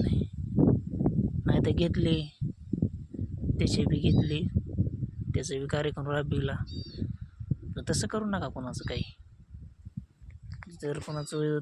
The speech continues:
तसं करीत असला तर मग काय उपयोगाचं आहे? काहीच उपयोगाचं नाही तसं. हम्म. कोणाची बी चांगली करण्याची भावना ठेवा, त्याच्यातूनच आपलं होतं. दहा जणांचं चांगलं करा, त्याच्यातून आपलं चांगलं होणार आहे.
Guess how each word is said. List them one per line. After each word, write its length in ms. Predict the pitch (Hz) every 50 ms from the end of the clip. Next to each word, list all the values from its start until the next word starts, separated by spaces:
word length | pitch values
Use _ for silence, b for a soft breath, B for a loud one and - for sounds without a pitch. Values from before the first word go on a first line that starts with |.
| 151
तसं 340 | - 147 - - 156 151 147 147 - _ - - -
करीत 240 | - 160 160 151 165
असला 260 | 160 - - 165 160
तर 140 | 165 - 165
मग 140 | 170 170
काय 180 | 170 - 202 202
उपयोगाचं 460 | 185 170 - 247 233 233 226 - -
आहे? 140 | - - - - - - - - _ _ _ _ _ -
काहीच 220 | - 185 190 190 196
उपयोगाचं 440 | 190 - 180 156 143 131 - 135
नाही 140 | 127 123 123
तसं. 260 | 120 123 - - - - _ _ _ _ _ _ _ _ _ _ _ _ _ _ _ _ - - - - - - - _ _ - - - - - - - - - - - - - - - 170
हम्म. 160 | 135 131 135 139 - - - - - - - -
कोणाची 300 | - 143 147 147 - 156
बी 100 | 147 143
चांगली 320 | - - 151 151 151 151
करण्याची 400 | 143 - 160 151 147 143 139 -
भावना 320 | 143 143 160 143 143 147 143
ठेवा, 220 | 139 - 139 139
त्याच्यातूनच 760 | 135 120 - - 139 - - 139 135 143 139 135 139 135 -
आपलं 260 | 143 139 - 139 135
होतं. 500 | 135 135 - 139 135 135 - - - - - - -
दहा 200 | 143 139 135 139
जणांचं 300 | 143 139 139 139 135 135
चांगलं 400 | 131 - - 135 - 139 131 127
करा, 360 | - 135 135 135 - - - - - - - - - - - - - - - - - -
त्याच्यातून 360 | - - 143 135 127 139 139
आपलं 240 | 139 139 - - 139
चांगलं 340 | 127 - - 143 139 131 135
होणार 300 | 135 - - - 131 127
आहे. 160 | - - -